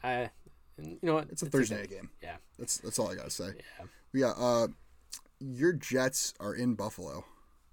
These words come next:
Speaker 1: Yeah, I'm going Buffalo here. Um,
Speaker 2: I'm surprised at that pick.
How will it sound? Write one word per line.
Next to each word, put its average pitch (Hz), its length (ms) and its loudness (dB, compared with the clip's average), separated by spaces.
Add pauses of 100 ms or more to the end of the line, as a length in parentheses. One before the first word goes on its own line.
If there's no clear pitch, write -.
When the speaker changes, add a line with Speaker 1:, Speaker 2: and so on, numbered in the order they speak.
(240)
Speaker 1:
Yeah, 151 140 2
I'm 143 80 4
going 135 200 6
Buffalo 117 380 2
here. 104 240 0 (180)
Um, 107 480 -4 (340)
Speaker 2:
I'm 147 200 -2
surprised 160 420 2
at 113 80 -2
that 95 140 -8
pick. - 300 -10